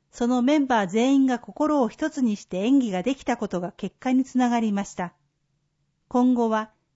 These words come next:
演技にさらに磨きをかけ、団体、個人で全国大会出場を目指します。問い合わせ先、広報係、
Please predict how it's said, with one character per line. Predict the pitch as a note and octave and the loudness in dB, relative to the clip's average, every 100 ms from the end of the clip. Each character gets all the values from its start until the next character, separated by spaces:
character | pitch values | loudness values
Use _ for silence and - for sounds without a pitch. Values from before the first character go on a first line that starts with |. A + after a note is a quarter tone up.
| - | -2
演 | C4 D#4 | 2 4
技 | C#4 A#3+ | 4 2
に | F#3 | -2
さ | - | -2
ら | C#4+ | 0
に | D4+ G#3+ | 2 2
磨 | F3+ A3 | 0 -4
き | A3 A#3 | -4 -2
を | G#3+ | -2
か | A3 | -4
け、 | G#3+ F#3 E3+ _ _ _ _ | -6 -8 -10 _ _ _ _
団 | G3+ A3 C#4+ | -2 2 2
体、 | C#4 C4 A#3+ - _ _ - | 2 -2 -4 -10 _ _ -2
個 | C#4 | 0
人 | D4 D4+ B3+ | 4 4 4
で | F#3+ | 0
全 | F#3 B3+ | 0 0
国 | - D4+ | 0 -2
大 | - D4+ | 0 0
会 | D4 A#3+ F#3+ | 2 0 -2
出 | - B3 | -4 -4
場 | A#3+ B3+ B3 | 2 4 4
を | |
目 | A3+ A3 | 2 2
指 | A#3+ | 0
し | - | 0
ま | G#3 | -2
す。 | G3+ - _ _ _ _ _ _ _ _ _ _ _ _ _ _ _ _ _ | -4 -10 _ _ _ _ _ _ _ _ _ _ _ _ _ _ _ _ _
問 | - C4+ D4 | 0 2 4
い | |
合 | D4 | 2
わ | |
せ | C#4+ C4 | -2 -6
先、 | B3 - G#3+ G#3 _ _ _ _ _ - | -8 -6 -10 -10 _ _ _ _ _ -2
広 | D4 D#4 | 0 2
報 | D#4 D4+ | 2 0
係、 | C#4 C4+ A#3 G3 G3+ | 0 -2 -2 -4 -14